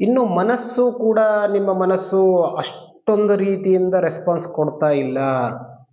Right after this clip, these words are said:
ಬಹಳಷ್ಟು ನೀವೇನಪ್ಪ ಅಂತಂದ್ರೆ ಆತ್ಮವಿಶ್ವಾಸವನ್ನ ಕಳೆದುಕೊಳ್ತಾ ಇದ್ದೀರಿ. ಹಾಗೆ ಮಾಡ್ಕೊಳ್ಬೇಡಿ ಖಂಡಿತವಾಗಿಯೂ.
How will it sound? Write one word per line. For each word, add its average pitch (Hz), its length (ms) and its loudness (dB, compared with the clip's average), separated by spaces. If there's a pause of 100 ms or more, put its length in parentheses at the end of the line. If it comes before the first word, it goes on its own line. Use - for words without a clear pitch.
(760)
ಬಹಳಷ್ಟು 220 540 -2
ನೀವೇನಪ್ಪ 196 520 2
ಅಂತಂದ್ರೆ 185 680 2 (340)
ಆತ್ಮವಿಶ್ವಾಸವನ್ನ 185 1080 -2
ಕಳೆದುಕೊಳ್ತಾ 165 680 -2
ಇದ್ದೀರಿ. 139 300 -2
ಹಾಗೆ 190 380 -2
ಮಾಡ್ಕೊಳ್ಬೇಡಿ 143 580 -2
ಖಂಡಿತವಾಗಿಯೂ. - 680 -20